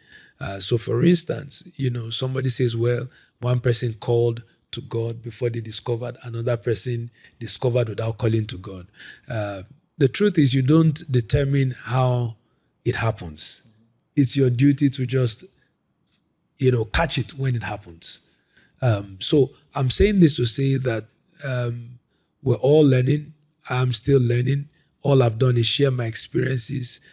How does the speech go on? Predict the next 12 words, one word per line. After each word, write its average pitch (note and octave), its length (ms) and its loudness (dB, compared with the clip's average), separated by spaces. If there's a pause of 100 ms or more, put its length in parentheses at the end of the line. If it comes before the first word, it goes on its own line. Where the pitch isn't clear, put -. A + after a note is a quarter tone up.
(360)
um, G#2+ 540 -8
with A#2 200 -2
us. A#2 400 0 (360)
But B2 160 0
the A#2+ 80 0
word C3+ 240 4
of B2 140 2
God A#2+ 200 2
holds B2 400 2
final B2+ 1000 2 (260)
authority A2 840 0
on A2+ 240 -2